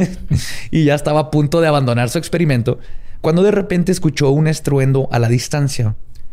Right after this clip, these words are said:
Sacó su cámara y comenzó a grabar. También sacó su pistola y citó, por si acaso, lo entiendo. Randalls luego pensó que lo que fuera a venir no iba por él, sino que había sido atraído por el llanto de su hijo.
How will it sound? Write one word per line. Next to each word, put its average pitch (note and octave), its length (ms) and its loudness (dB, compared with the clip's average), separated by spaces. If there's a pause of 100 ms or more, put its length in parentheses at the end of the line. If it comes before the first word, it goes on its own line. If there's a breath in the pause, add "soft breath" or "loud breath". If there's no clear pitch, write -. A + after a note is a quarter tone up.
(200 soft breath)
Sacó C3 300 -2
su F#3 160 0
cámara E3+ 460 0
y F#3 180 2
comenzó C#3 360 0
a A#2 40 2
grabar. C#3 380 0 (160)
También B2 260 2
sacó C#3 240 -2
su C#3+ 160 -2
pistola D3+ 480 0 (220)
y C3 100 0
citó, C#3 500 0 (380)
por B2+ 140 -2
si A2+ 80 0
acaso, B2 440 -2 (760 soft breath)
lo G2+ 120 -2
entiendo. A#2+ 500 0 (440 soft breath)
Randalls D#3 580 0
luego C3+ 300 2
pensó E3+ 380 0
que C#3+ 200 2
lo C3 160 0
que A2+ 120 -2
fuera E3 540 0 (280)
a B2+ 120 -2
venir C#3+ 480 0 (120)
no C3 180 2
iba D#3+ 240 0
por A#2 180 2
él, D3 300 0
sino A#2+ 360 -2
que G#2+ 280 0
había A2+ 200 0
sido D#3 180 2
atraído C#3 360 0
por C#3 120 0
el G#2+ 60 0
llanto A#2+ 260 0
de C3+ 40 0
su A#2 140 0
hijo. - 240 -4